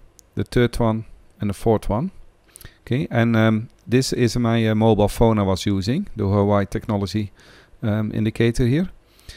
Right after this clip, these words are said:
And if we continue, we see actually, uh, encrypted, uh, data in white. So for example here, we see that my phone is actually sending some encrypted data to the, uh,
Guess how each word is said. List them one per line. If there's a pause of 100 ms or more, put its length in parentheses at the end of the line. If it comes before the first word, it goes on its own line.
(260)
And
if
we
continue, (880)
we
see
actually,
uh,
encrypted,
uh,
data (920)
in
white.
So
for
example
here, (600)
we
see
that
my
phone
is
actually
sending
some
encrypted
data
to
the,
uh,